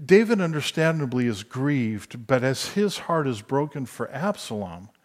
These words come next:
he's making the people of Israel feel ashamed for fighting on his behalf. And Joab has to call him on the carpet and say, "You know what? These people have stood by you. They have put their lives on the line for you. They have followed you.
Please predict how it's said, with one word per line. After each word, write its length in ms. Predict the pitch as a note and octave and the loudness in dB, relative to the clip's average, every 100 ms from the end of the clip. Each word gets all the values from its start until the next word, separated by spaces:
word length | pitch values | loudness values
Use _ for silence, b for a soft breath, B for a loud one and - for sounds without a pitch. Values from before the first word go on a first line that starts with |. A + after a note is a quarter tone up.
| b b b b b b b b b b b b _ | b b b b b b b b b b b b _
he's 340 | - E3+ D3+ B2+ | 0 2 2 2
making 400 | D#3 G#3 - F3+ | 4 4 2 0
the 80 | C3+ | -2
people 460 | - F#3 F3 D#3+ | -2 -2 0 0
of 160 | B2 B2 | 0 0
Israel 420 | D#3 - B2 A#2 | 0 -2 -2 -2
feel 400 | - - C3+ B2 | -4 -2 -2 -2
ashamed 560 | G#2+ - D3 C3+ A#2+ A2+ | -4 -4 -2 -2 -2 -4
for 160 | B2 | -8
fighting 460 | G#2+ B2+ B2 B2 A2+ | -4 -2 -2 -2 -4
on 100 | A2 | -4
his 220 | A2 G#2+ | -6 -6
behalf. 500 | A2 G2 B2 A2+ - B B - | -6 -2 0 -2 -4 B B -6
And 140 | B2+ | -4
Joab 440 | G#2+ E3 F#3 C3+ | 0 2 4 2
has 280 | G2+ C3 A#2+ | 0 -2 -4
to 100 | - | -8
call 280 | A#2 - B2+ | -8 -4 -2
him 100 | A#2 | -2
on 100 | A2 | -4
the 60 | G#2+ | -4
carpet 340 | - D3+ D3+ | -2 -2 -2
and 100 | B2+ | -8
say, 160 | A#2 C#3 | -6 -4
"You 100 | B2+ | -2
know 140 | C3+ | -2
what? 260 | D3+ D#3+ E3+ B B B B | -2 -2 -4 B B B B
These 220 | F3+ G3 - | 0 0 0
people 340 | G#3 E3+ C3+ | -4 -2 -2
have 100 | A2+ | -4
stood 340 | - - D#3 | -6 -4 -4
by 180 | D#3 D3+ | 0 -2
you. 260 | D#3+ F#3 G3+ _ _ B B B - | 0 -4 -6 _ _ B B B 2
They 160 | D3 | 4
have 340 | C3+ C#3 B2 - | 4 2 0 0
put 140 | C#3+ | -2
their 140 | B2 | -2
lives 400 | A#2 A#2 C3+ D3+ | -2 0 0 0
on 100 | F3 | -2
the 80 | D#3+ | -2
line 300 | D3 D3 D3 | -2 0 0
for 180 | C3 E3 | -4 -4
you. 360 | D3+ E3 F3+ E3+ B B B | -2 -2 -2 -6 B B B
They 100 | C#3 | 2
have 180 | B2+ A#2+ | 2 0
followed 540 | - - D3 E3 E3+ | -2 0 2 2 0
you. 320 | D#3+ F3+ G3 | -2 -2 -4